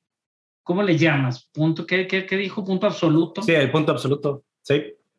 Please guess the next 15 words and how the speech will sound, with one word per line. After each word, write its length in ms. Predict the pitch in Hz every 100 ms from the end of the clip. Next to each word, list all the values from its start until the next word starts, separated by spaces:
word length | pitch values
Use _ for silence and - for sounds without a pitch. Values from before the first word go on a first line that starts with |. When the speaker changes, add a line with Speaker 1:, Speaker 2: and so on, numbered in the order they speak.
| _
Speaker 1:
No 240 | 165 160 165
hay, 240 | 160 165
o 80 | 135
sea, 160 | 131 147
hay 100 | 151
un 100 | 170
absoluto 520 | 143 151 147 151 156
que 80 | 147
no 100 | 143
se 120 | 151
puede 200 | 160 151
cambiar 320 | 143 139 151
en 140 | 151
cada 180 | 147 151
universo. 720 | 156 156 156 151 131 185 196